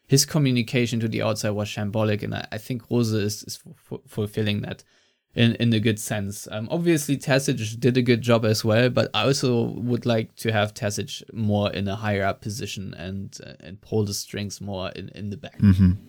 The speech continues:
Speaker 1: Um, that's, that's my personal preference. Um, obviously, there are better coaches out there than Marco Rose, I'm sure of it, but A, can Dortmund get them, and, and B, um, you know,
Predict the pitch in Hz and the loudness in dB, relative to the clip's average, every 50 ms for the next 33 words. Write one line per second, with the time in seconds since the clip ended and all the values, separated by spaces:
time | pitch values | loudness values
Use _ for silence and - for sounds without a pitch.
0 | - - - - 117 117 113 113 107 92 101 131 139 143 - - - - 143 143 | -20 -14 -4 0 0 2 2 0 -2 2 4 4 4 4 2 2 4 4 6 6
1 | - - 143 135 127 - - 151 120 120 120 135 120 113 110 - - 113 113 - | 6 4 4 4 4 4 4 4 4 4 4 2 0 0 -2 -2 -2 -2 -2 -2
2 | - 117 104 98 101 104 - 107 113 113 - 165 165 160 170 170 160 - 160 143 | -4 -4 -4 -4 -4 -6 -6 -6 -4 -2 0 0 4 4 4 4 6 6 6 6
3 | 135 139 131 127 127 127 123 147 151 160 147 143 - 147 147 143 139 127 - 143 | 6 6 6 6 6 6 6 6 6 6 4 4 4 2 2 2 0 2 4 4
4 | 147 147 143 135 131 127 127 107 113 113 117 110 120 127 - 117 98 127 131 139 | 4 4 4 4 4 4 4 2 2 2 2 2 0 0 -2 -2 2 4 4 4
5 | 127 120 120 120 113 104 110 104 - - 147 156 147 131 - - 113 127 139 - | 4 4 2 2 2 2 0 -2 0 4 4 6 6 4 4 2 0 0 0 -2
6 | - 123 117 107 - - - 117 113 113 - 120 113 113 104 110 110 - 90 117 | -2 0 0 0 -2 -4 -4 -4 -4 -4 -6 -6 -4 -4 -2 -4 -4 -4 -6 -6
7 | 113 110 110 - - - 127 123 143 - - 113 104 110 104 101 107 107 - 95 | -6 -6 -8 -10 -6 -4 -4 -4 -2 -4 -4 -2 -2 -2 -2 -2 -2 -4 -6 -8
8 | 107 104 104 - - 110 110 104 107 - - _ _ _ _ _ _ _ _ _ | -8 -8 -4 -2 -2 0 0 -2 -4 -8 -16 _ _ _ _ _ _ _ _ _
9 | - 98 101 101 98 98 90 82 73 - - _ - - - _ _ _ _ - | -6 -4 -4 -2 -4 -4 -6 -8 -12 -14 -20 _ -20 -20 -20 _ _ _ _ -16
10 | - 71 107 113 110 107 104 101 101 101 131 | -10 -6 -4 -4 -2 -2 -2 -4 -4 -6 -10